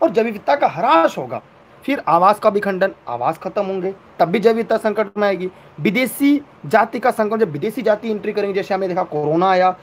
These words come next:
और कोरोना के बाद यहाँ पे संकट उत्पन्न हो गया। फिर शाकाहार, ये नहीं,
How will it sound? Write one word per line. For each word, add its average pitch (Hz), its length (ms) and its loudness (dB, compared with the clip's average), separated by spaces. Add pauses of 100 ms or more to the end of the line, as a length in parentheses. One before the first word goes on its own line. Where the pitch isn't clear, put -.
(120)
और 196 80 -2
कोरोना 196 320 0
के 190 120 -2
बाद 170 200 -2
यहाँ 165 120 -4
पे 170 80 -6
संकट 165 260 -4
उत्पन्न 156 260 -6
हो 147 100 -4
गया। 147 140 -2 (280)
फिर 320 240 4 (320)
शाकाहार, 202 460 4
ये 175 260 -2
नहीं, 131 220 -8